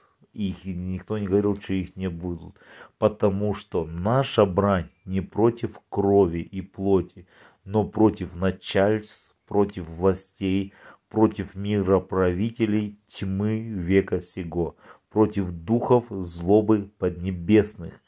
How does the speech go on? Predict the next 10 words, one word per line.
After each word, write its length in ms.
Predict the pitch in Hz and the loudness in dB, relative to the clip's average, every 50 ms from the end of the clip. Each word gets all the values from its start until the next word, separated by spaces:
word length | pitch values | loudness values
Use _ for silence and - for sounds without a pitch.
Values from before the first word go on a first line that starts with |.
| _ _ _ _ _ _ _ _ _ _ _ _ _ _ | _ _ _ _ _ _ _ _ _ _ _ _ _ _
Послание 680 | - - - - - 101 104 101 104 110 113 107 107 104 | -10 -10 -10 -8 -2 2 4 4 4 4 4 0 -2 -4
к 80 | 104 - | -4 -6
Ефесянам, 640 | 92 87 90 90 87 - - 101 98 98 101 95 92 | -6 -6 -6 -8 -6 -2 0 0 0 0 -2 -4 -6
шестая 500 | - - 90 - - _ 98 90 87 82 | -10 -12 -14 -14 -6 _ 0 0 0 0
глава, 520 | 78 90 87 85 82 90 95 98 95 87 | 0 0 0 0 2 2 0 0 -2 -4
двенадцатый 720 | 87 82 80 87 90 85 90 90 87 - - - - - 87 | -8 -10 -8 -6 -4 -2 -2 -2 -2 -4 -10 -16 -16 -14 -14
стих. 360 | - - - - 95 85 82 _ _ - - - - - - - | -14 -14 -12 -12 -12 -12 -12 _ _ -20 -20 -20 -18 -20 -20 -20
"Входите 840 | _ - - - - 107 104 104 95 110 123 131 123 - - 85 - - _ _ _ _ | _ -10 -2 2 4 4 4 4 2 -2 -2 -2 -4 -6 -8 -8 -8 -10 _ _ _ _
тесными 580 | - 113 123 120 117 - - 101 98 92 90 87 | -2 0 0 0 0 -2 -6 -6 -4 -4 -4 -2
вратами, 800 | 87 87 92 90 95 92 - - 101 101 98 85 76 78 - | -2 0 2 2 2 2 2 0 -2 0 0 -2 -4 -10 -16